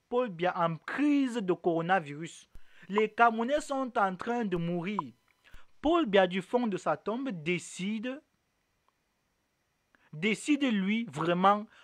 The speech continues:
avec tout l'amour que j'ai pour le Cameroun, avec l'amour que j'ai pour mes frères, vraiment, il faut que vous ayez des seaux pour vous laver.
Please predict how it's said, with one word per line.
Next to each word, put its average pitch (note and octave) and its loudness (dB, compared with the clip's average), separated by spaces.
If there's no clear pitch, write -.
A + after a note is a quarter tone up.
avec G3 0
tout C#4 -4
l'amour F3+ 0
que F3 -8
j'ai C#3 -8
pour - -6
le A#2+ -12
Cameroun, A#2 -14
avec E3+ -2
l'amour F#3 0
que G3+ -4
j'ai D#3+ -2
pour D#3+ -6
mes C3 -2
frères, C#3+ -6
vraiment, D3+ -4
il G3 -2
faut F#3+ -6
que E3+ -4
vous D#3 -6
ayez D3+ -2
des C#3+ -4
seaux D3+ -6
pour C3+ -10
vous B2 -10
laver. A#2+ -8